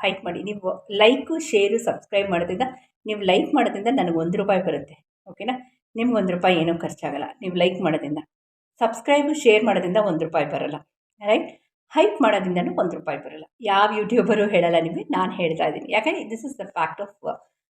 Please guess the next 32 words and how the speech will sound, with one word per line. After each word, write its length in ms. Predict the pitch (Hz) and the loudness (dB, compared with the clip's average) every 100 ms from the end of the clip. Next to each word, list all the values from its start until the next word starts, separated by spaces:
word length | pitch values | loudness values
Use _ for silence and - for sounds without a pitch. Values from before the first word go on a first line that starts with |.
| _ | _
ರೂಲ್ಸ್ 320 | 220 233 240 247 | 4 6 6 2
of 220 | 254 180 | -2 -6
YouTube, 280 | 156 160 - - | -6 -8 -10 -18
ಓಕೆನಾ? 320 | - 226 226 240 - _ - | -4 2 2 2 -12 _ 0
So 100 | 302 | 4
ನೀವು 220 | 240 196 | 4 2
ಲೈಕ್ 340 | 190 202 311 277 | 4 4 4 4
ಮಾಡೋದ್ರಿಂದ 360 | 233 220 220 339 | 4 4 -2 -2
ನನಗೆ 220 | - 190 | -2 -2
ಒಂದು 200 | 160 165 | -4 -4
ರೂಪಾಯಿ 220 | 160 160 | -6 -8
ಬರುತ್ತೆ. 460 | 170 - - _ _ _ _ _ _ 208 | -10 -16 -20 _ _ _ _ _ _ -6
ನೆಕ್ಸ್ಟ್ 540 | 196 - 180 - _ _ _ | -6 -6 -14 -16 _ _ _
ಆ, 80 | 233 233 226 220 208 208 202 247 | 6 8 10 8 4 0 -4 -2
ಇದಕ್ಕೆ 280 | 254 330 202 | -2 0 2
ಹೈಪಿಗೆ 480 | 233 311 - 202 | 2 0 -2 -2
ಬಂದಾಗ 320 | 180 170 175 240 | 0 0 0 0
ಹೈಪ್ 560 | - 226 302 370 - - | 2 0 0 -6 -12 -2
ಪಾಯಿಂಟ್ಸ್ 340 | 208 294 285 | 2 2 0
ಅಂತ 140 | 185 | 0
ಕೊಡ್ತಾರೆ, 500 | 165 170 - 156 165 | -2 -4 -10 -8 -4
ದುಡ್ಡು 220 | 196 220 202 | -4 0 0
ಅಂತ 140 | 170 | -2
ಕೊಡಲ್ಲ. 320 | 165 160 156 - _ 233 | -6 -12 -16 -18 _ -6
ಎಸ್, 260 | 170 - _ _ _ _ _ - | -6 -8 _ _ _ _ _ -6
ಏನೋ 140 | 214 | -4
ಕಂಟೆಂಟ್ 420 | 220 190 180 185 | 0 0 0 -4
ಇದೆ 140 | 165 156 | -2 -4
ಈ 20 | |
ಚಾನಲಲ್ಲಿ 640 | 151 127 135 147 139 123 | -4 -8 -6 -6 -6 -8
ಅಂತ 120 | 156 320 | -12 -12
ಕೊಡ್ತಾರೆ. 500 | - - _ _ _ | -14 -18 _ _ _